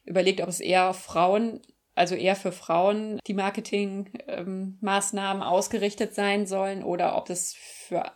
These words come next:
alle Lesenden und so weiter. Und wenn man jetzt so den Klappentext vom ersten Buch liest, sieht man, da ist schon sehr stark, äh, der, auch der Fokus dann auf die Liebesgeschichte gelegt.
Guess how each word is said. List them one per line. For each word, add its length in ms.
alle 440
Lesenden 720
und 160
so 120
weiter. 380
Und 280
wenn 220
man 160
jetzt 220
so 80
den 300
Klappentext 720
vom 160
ersten 640
Buch 300
liest, 380
sieht 160
man, 100
da 100
ist 120
schon 200
sehr 220
stark, 360
äh, 260
der, 340
auch 160
der 120
Fokus 400
dann 140
auf 120
die 140
Liebesgeschichte 800
gelegt. 480